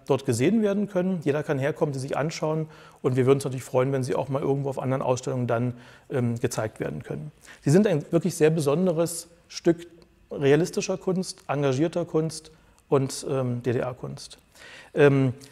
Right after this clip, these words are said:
zu John, ich habe gesagt, ich muss ihn hier nicht weiter vorstellen, vielleicht nur so viel, er ist neunzehnhundertdreiunddreißig in Tetschen geboren, wie es damals hieß, heute Detschin in, in Nordböhmen, hat sich siebenundsiebzig, ähm, aus der Hauptstadt zurückgezogen auf so ein kleines Kaff,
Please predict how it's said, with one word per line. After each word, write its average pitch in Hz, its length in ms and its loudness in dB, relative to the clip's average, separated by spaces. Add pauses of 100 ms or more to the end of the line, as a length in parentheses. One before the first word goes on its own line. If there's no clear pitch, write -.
(200)
zu - 120 2
John, 202 380 10
ich - 80 -4
habe - 140 2
gesagt, 156 400 4
ich 165 100 -6
muss 151 140 2
ihn 160 80 2
hier 156 60 2
nicht 143 120 -4
weiter 139 220 2
vorstellen, 170 560 4
vielleicht 143 360 2
nur 151 120 0
so 147 120 2
viel, 160 280 4
er 165 100 2
ist 156 140 -2
neunzehnhundertdreiunddreißig 131 800 -2
in 123 80 -6
Tetschen 202 340 -2
geboren, 180 380 2
wie 175 40 -2
es 175 100 -6
damals 165 360 -2
hieß, 160 240 -2 (320)
heute 135 300 0
Detschin 190 520 2
in, 139 280 -2
in 131 140 -2
Nordböhmen, 143 600 2 (460)
hat 143 180 -2
sich - 280 -4
siebenundsiebzig, 156 840 -2
ähm, 147 320 -4
aus 151 160 -6
der 123 100 -4
Hauptstadt 139 300 -2
zurückgezogen 165 720 -2
auf - 160 -8
so - 120 -8
ein 139 80 -6
kleines 127 380 -8
Kaff, - 320 -8